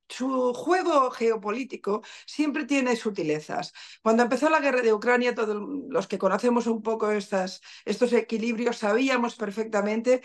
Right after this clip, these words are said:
que, eh, Rusia no iba a caer porque, y China no lo permitiría. Y de hecho, había habido ya reuniones previas de co-, de Putin, eh,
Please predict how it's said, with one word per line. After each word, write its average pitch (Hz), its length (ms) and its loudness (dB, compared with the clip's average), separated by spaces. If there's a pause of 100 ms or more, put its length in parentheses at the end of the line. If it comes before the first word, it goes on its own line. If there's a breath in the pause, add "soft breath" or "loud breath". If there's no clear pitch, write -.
(300 loud breath)
que, 214 320 2
eh, 226 220 4
Rusia 294 300 -4
no 285 100 2
iba 269 220 2
a 220 80 -2
caer 190 400 -2
porque, 220 360 -4
y 208 120 -8
China 240 260 2
no 214 160 2
lo 170 140 -2
permitiría. 165 640 0
Y 180 60 0
de 160 160 2
hecho, 190 340 -2 (320 loud breath)
había 175 340 2
habido 220 280 6
ya 185 320 4
reuniones 190 580 -2
previas 196 380 0
de 185 120 -6
co-, 165 320 0
de 156 420 -6
Putin, 190 580 0 (260 loud breath)
eh, 175 640 -2